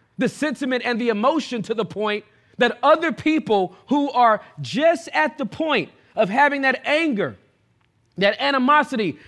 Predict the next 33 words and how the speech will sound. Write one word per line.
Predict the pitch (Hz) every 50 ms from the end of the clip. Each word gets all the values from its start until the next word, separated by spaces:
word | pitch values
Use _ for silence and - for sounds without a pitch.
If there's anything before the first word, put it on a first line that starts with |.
| - -
that, | 190 262 262 226 196 175
that | 185 254 247 233 - -
envy | 302 339 349 330 285 240 269 240 190
fertilized, | 131 - - - 349 339 349 339 302 269 233 202 175 143 123 107 104 98 - - _ _ _ _ _ _ _ _ _ _ _ _ _ _ _
just | - - 294 277 - -
need | 269 302 311 285 214
the | 196 233
right | 220 220 208 220 247 285 302 320 349 339 330 - - _ _ _ -
amount | 269 277 269 277 302 302 294 285 262 - - _ -
of | - 240 220
encouragement | 254 240 180 - 311 311 285 277 240 151 165 160 143 - - _ _ _ _ _ _ _ _ _ _ _ _ _ _ _ _ _ _ _ _ _ _ _
to | - 233 233
go | 170 240 240 233 226 - -
all | 277 277 294 302 302 285 285 285
in | 285 277 262 220 185 160 139 127 120 117 _ _ _ _ _ _ _ _ _ _ _ _
on | 208 220 208 190
a | 170
bitter | 151 127 131 233 247 247 240 233 226 214 _ _ _ -
orchard. | 202 208 190 - - - 107 90 - _ _ _ _ _ _ _ _ _ _ _ _ _ _ _ _ _ _ _ _ _ _ _ _ _ _ _ _ _ _ _ _ -
And | 147
what | 190 226 -
started | - 262 277 285 285 285
off | 285 269 -
as | 269 233 180 190
one | 196 254 294 320 330 311 269 208
bitter | 254 320 320 311 262
piece | - - 320 311 269 294
of | 285 240 -
fruit | - 311 302 277 202 -
turns | - - 269 269 277 269 202
into | 262 240 - - 277 254
an | 254 247
entire | 247 202 - - 254 302 311 311 302 311 302 294 277 285